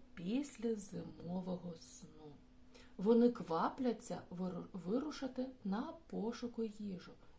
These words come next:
Чи не жарт кілька місяців поспіль проспати? Вони ж дуже-дуже зголодніли. У бури й ведмедиці взимку в барлозі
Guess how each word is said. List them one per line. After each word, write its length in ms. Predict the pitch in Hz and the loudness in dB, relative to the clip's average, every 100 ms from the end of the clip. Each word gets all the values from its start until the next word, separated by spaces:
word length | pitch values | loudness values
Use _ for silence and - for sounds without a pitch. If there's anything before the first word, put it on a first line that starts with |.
| - | -12
Чи 200 | - 170 | -6 0
не 200 | 190 339 | 2 2
жарт 460 | 359 269 175 - - | 2 2 2 -6 -8
кілька 440 | - 214 196 165 | 0 0 0 -2
місяців 760 | 160 - 190 208 - - - - - - | -4 -2 0 0 -2 -8 -10 -16 -16 -2
поспіль 560 | - 403 392 - 185 - | 2 2 0 -4 -6 -6
проспати? 920 | 175 214 - - - 240 214 180 151 - - - - | -4 -2 -4 -6 -2 0 0 -4 -10 -16 -20 -18 -14
Вони 360 | - 190 208 208 | -4 2 4 4
ж 180 | 208 196 | 2 0
дуже-дуже 1160 | - 208 240 302 320 - 285 226 262 285 277 254 | 2 4 4 4 0 -4 0 4 4 4 0 2
зголодніли. 1040 | 247 220 226 233 208 202 220 196 160 147 - - - - - - - - - - - - - | 2 6 6 8 6 4 4 4 0 -4 -10 -16 -20 -20 -20 -20 -20 -20 -20 -20 -20 -20 -4
У 120 | 196 190 | 2 4
бури 460 | 185 196 185 165 | 8 8 8 4
й 100 | 151 | 2
ведмедиці 1000 | - - - 226 214 339 254 233 - 180 175 | -2 -8 -6 -2 0 0 -2 -4 -4 -6 -2
взимку 600 | - - 269 359 359 247 | -2 2 0 0 -2 -2
в 80 | |
барлозі 720 | 202 220 214 196 190 170 - | 0 0 0 0 0 -2 -4